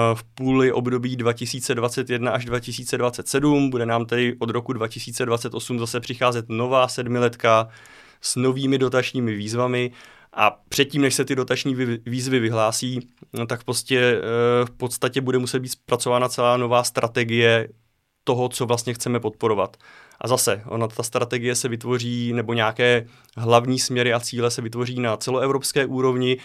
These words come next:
a pak se to propadne, eh, na úroveň jednotlivých států, které si z toho vybírají to, co je implementovatelné nejjednodušeji nebo nejpotřebněji v tom daném státě. A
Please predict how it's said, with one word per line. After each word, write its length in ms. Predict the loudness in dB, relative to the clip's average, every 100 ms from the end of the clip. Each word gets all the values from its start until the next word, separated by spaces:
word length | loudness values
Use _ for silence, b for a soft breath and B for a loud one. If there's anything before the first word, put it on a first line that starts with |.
| B
a 60 | -8
pak 140 | -6
se 120 | -4
to 100 | -4
propadne, 840 | -4 0 -2 4 2 4 2 0 -4 -2
eh, 40 | 0
na 80 | 0
úroveň 380 | 0 0 0
jednotlivých 460 | 0 0 -2 -6 -6
států, 500 | 0 0 2 -2 -4 B B B
které 200 | -2 0
si 100 | -2
z 60 |
toho 160 | -2 -4
vybírají 580 | -2 -4 -2 2 2 0
to, 180 | -2 -2
co 200 | -2 2
je 340 | 4 4 2 -8 -4
implementovatelné 1040 | -2 0 0 0 -2 -2 0 0 0 0
nejjednodušeji 800 | 0 0 0 -2 -4 -4 -2 0
nebo 200 | 0 0
nejpotřebněji 680 | 0 -2 -4 -4 -4 -2 -4
v 60 |
tom 160 | -4 0
daném 240 | 0 0
státě. 540 | -2 0 0 2 2 2 B B B B B _ -8
A 420 | 4 8 10 8